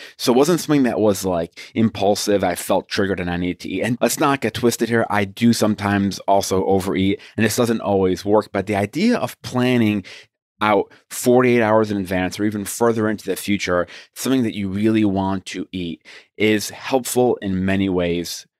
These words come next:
Not only does that give you the space and freedom to actually eat foods that you really want, that you may not normally eat, but also it's happening in a much more controlled environment. So I encourage you to, to think about this. I'm not saying you should eat foods that are triggering for you or unhealthy,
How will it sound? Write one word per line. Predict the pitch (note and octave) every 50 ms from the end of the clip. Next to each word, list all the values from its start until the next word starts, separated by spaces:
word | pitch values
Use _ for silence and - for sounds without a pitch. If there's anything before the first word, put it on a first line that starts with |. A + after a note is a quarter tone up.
| _ _ _ -
Not | - G#2+ A#2 B2
only | B2 A#2+ A#2+ A#2+ A#2
does | G#2+ G2 -
that | G#2 G2+ F#2+
give | - G#2+ G#2
you | G2+
the | F#2+ F2+
space | - - - - A2 G#2+ G#2+ G2+ -
and | F#2+ F#2+ F2
freedom | - - - G#2+ A2 G#2 G2+ F#2
to | - - - A#2+ A2+ F#2
actually | D#2+ G#2 G#2 - - G#2 F#2+
eat | - G#2 F#2+ -
foods | - - G#2 G#2 F#2 -
that | F#2+ -
you | - F2 F2+ F2
really | F2+ F2 F2+ F2+
want, | F#2 G#2+ A2 G#2+ A2 -
that | E2+
you | F2 F#2
may | F#2 G2 G#2 G#2
not | F#2+ F#2 F2
normally | G2 G#2 G#2 G#2+ B2 C3 B2+ A#2 G2 F2+ F2
eat, | - - F2 F2 E2+ - - - - - _ -
but | G#2 G#2
also | - - B2 C3 C3 B2+ - - - G#2 G2+ G2 F#2+ - - - -
it's | - G2 G2+ -
happening | - - - A2+ A2+ - - G2 G2 G2
in | F#2+ F2+
a | F#2
much | G2 G2+ G2+ - - -
more | G2+ F#2+ F#2
controlled | - - F2+ E2+ D#2+ - - F#2 F2+ F2 F2 F2+
environment. | F2+ F2 E2 E2+ E2 E2 E2+ E2+ E2+ E2
So | - F#2+
I | G2 G2
encourage | G2 F#2 - C3+ B2+ A#2+ A2
you | A2 A2+ G#2+ G#2+ G#2 - - - - -
to, | - - G2 G2 -
to | - F#2+
think | - - B2+ B2+ A#2+
about | A2+ G2 G#2 G2+ -
this. | A2 G#2 - - _ _ -
I'm | A2+
not | C3 D3+ C#3 -
saying | C#3 B2+ A#2+
you | A2
should | - - -
eat | A2+ G#2+ -
foods | - - G#2+ G#2+ F#2
that | F#2+
are | F2+ F2+
triggering | - - A2+ G#2+ G2+ G#2 G2 F#2
for | - -
you | G2 G2 G2 F#2+
or | F2 E2+
unhealthy, | E2+ D#2+ G2 A2 A2 - - G2+ G2 F#2+